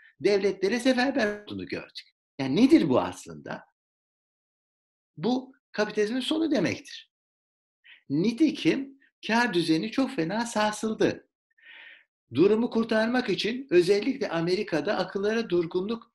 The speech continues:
işler çeviriyor firmalar. Örneğin devletin verdiği trilyon dolara yükselen, e, şirket desteklerini bu bunalım içinde zayıflamak,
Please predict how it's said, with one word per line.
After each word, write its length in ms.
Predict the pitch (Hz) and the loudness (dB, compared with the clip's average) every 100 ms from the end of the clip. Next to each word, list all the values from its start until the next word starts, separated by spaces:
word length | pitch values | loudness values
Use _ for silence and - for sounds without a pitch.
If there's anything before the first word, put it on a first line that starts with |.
| - | -6
işler 420 | 180 - 226 220 | -4 0 0 0
çeviriyor 460 | 180 147 135 127 | 0 0 0 0
firmalar. 600 | 113 110 104 92 90 - - | 0 -4 -4 -6 -8 -12 -6
Örneğin 520 | 190 190 180 190 180 | -4 -4 -4 -6 -2
devletin 500 | 180 175 185 208 185 | 0 0 -2 -4 -6
verdiği 600 | 156 143 135 147 190 226 - - - | -4 -4 -2 -2 -2 -4 -14 -20 -18
trilyon 520 | - 196 202 226 220 170 | -6 -4 0 2 2 2
dolara 340 | 160 156 151 | 2 2 0
yükselen, 680 | 147 147 - 151 139 117 - _ _ _ _ _ - | -2 -2 -2 0 0 0 -6 _ _ _ _ _ -6
e, 400 | 117 110 104 104 - _ - | -2 0 0 -4 -8 _ -14
şirket 720 | - 175 165 220 - - 120 | 4 4 6 2 0 -6 2
desteklerini 1000 | 135 135 147 127 - 120 113 143 226 - _ _ _ _ - | 2 2 0 0 0 0 2 0 -2 -6 _ _ _ _ -10
bu 580 | 165 254 269 - - _ _ _ - | 0 4 4 2 -6 _ _ _ 2
bunalım 500 | 165 214 214 226 180 | 4 6 6 4 2
içinde 440 | 156 - 151 156 | 0 0 2 2
zayıflamak, 760 | 135 214 220 - 196 240 233 | 4 4 4 0 0 0 -4